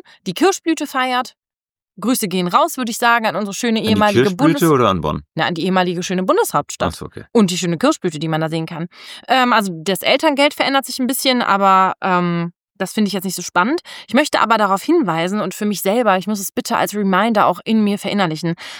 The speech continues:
Speaker 1: am neunten April wird ein vierundzwanzig-stündiger Blitzermarathon stattfinden.
Speaker 2: Hm, ist richtig, hab ich auch gelesen.
Speaker 1: Äh, am neunten April will ich auch wegfahren.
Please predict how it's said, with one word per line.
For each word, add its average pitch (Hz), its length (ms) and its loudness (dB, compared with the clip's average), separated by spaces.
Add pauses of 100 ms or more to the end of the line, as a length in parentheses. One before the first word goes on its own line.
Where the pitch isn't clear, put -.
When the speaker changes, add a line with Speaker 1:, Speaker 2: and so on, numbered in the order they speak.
Speaker 1:
am 196 160 4
neunten 233 240 2
April 220 320 0
wird 208 100 -6
ein 196 60 -8
vierundzwanzig-stündiger 208 800 -2
Blitzermarathon 160 720 -2
stattfinden. 139 460 -8
Speaker 2:
Hm, 98 200 2
ist 82 140 -8
richtig, - 240 -8
hab 82 80 -4
ich 76 80 -2
auch 76 60 -8
gelesen. 78 180 -2
Speaker 1:
Äh, 214 240 4
am 214 120 2
neunten 233 300 2
April 208 460 -2
will 214 100 -2
ich - 160 -4
auch 196 240 0
wegfahren. 156 520 -4